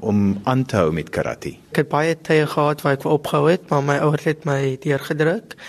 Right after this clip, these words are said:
Speaker 2: deursettingsvermoë, en, um, uh, dat ek al die medaljes gewen het by isa, het my ook meer positiewe gemaak oor, um, karate,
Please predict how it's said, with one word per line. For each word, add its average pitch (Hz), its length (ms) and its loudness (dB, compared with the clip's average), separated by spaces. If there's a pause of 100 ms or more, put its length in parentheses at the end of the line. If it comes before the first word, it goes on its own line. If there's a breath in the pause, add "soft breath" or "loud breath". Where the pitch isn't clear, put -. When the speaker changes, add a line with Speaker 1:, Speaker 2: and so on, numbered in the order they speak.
(260 loud breath)
Speaker 2:
deursettingsvermoë, 156 840 2 (160)
en, 147 260 2
um, 139 220 2 (880 loud breath)
uh, 143 880 2
dat 147 400 4
ek 170 140 2
al 165 100 2
die 165 80 0
medaljes 156 480 0
gewen 156 220 6
het 156 100 -6
by 147 160 4
isa, 165 240 2
het 151 240 -2
my 151 160 2
ook 160 240 2 (240 loud breath)
meer 151 160 2
positiewe 160 640 -2
gemaak 156 340 0
oor, 151 320 4 (140)
um, 135 240 0 (580 loud breath)
karate, 156 460 4